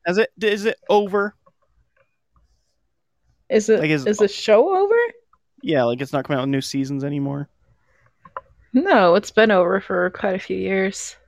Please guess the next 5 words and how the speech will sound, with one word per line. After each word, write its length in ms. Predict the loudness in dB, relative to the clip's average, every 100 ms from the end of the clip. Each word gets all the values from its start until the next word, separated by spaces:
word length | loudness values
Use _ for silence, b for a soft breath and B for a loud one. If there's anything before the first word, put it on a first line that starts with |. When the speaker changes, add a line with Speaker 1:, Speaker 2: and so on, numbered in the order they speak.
| _ _ _ 0
Speaker 1:
Oh. 300 | 0 0 -4 _ _ _ _ _ -20 -20 _ _ _ _ _ _ -10
So 180 | 2 2
it's 80 | 4
just 160 | 2
about 280 | 4 4 2